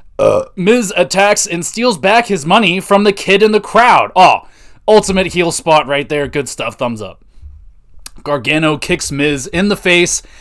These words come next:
and then gives the money back to the child, and all is well. So there you go. Dakota Kai now versus Candice LeRae. Candice eats a nice stiff kick to the <laughs> face.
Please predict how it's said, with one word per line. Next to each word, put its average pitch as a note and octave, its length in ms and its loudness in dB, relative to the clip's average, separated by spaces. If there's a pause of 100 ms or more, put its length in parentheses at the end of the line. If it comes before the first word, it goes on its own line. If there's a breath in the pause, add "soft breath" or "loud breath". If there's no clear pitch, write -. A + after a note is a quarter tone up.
(160 loud breath)
and E3 200 0
then D#3 200 -2
gives C#3+ 300 -2
the D3 160 2
money B2+ 380 -4
back A#2 500 -4 (260 soft breath)
to A3+ 280 0
the F3+ 180 2
child, D3+ 640 2
and C3+ 200 -4
all G#2 360 -4
is G#2 180 -12
well. B2 460 0
So G2+ 160 -14
there G2 160 -12
you F#2+ 100 -14
go. E2 200 -20 (500 soft breath)
Dakota G3+ 340 2
Kai F#3 340 0
now F3+ 280 -2
versus F3 440 -8
Candice F3+ 600 -6
LeRae. B2+ 640 -6 (360 soft breath)
Candice D#3 400 -2
eats C#3+ 220 -6
a A#2 80 -6
nice C3+ 300 -4
stiff - 380 -6
kick - 280 -6
to A#2+ 100 -12
the G2 60 -16
<laughs> - 20 -20
face. - 640 -8